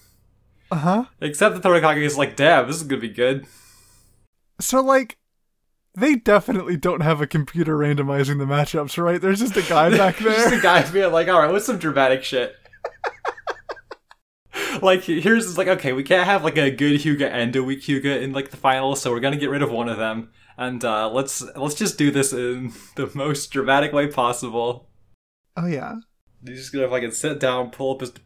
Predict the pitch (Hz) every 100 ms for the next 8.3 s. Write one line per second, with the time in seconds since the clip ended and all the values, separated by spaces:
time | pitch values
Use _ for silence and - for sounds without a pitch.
0 | - 135 135 104 135 127 117 - 123 123
1 | 131 123 127 117 - 131 - 120 - 131
2 | 131 131 127 117 117 127 123 117 127 120
3 | 113 120 123 123 127 123 123 - _ _
4 | _ - - 415 - 415 440 415 427 -
5 | - - - _ _ _ _ _ - 151
6 | 147 - 143 135 143 127 120 113 110 101
7 | 107 - 127 143 135 123 - 117 113 113
8 | 123 120 -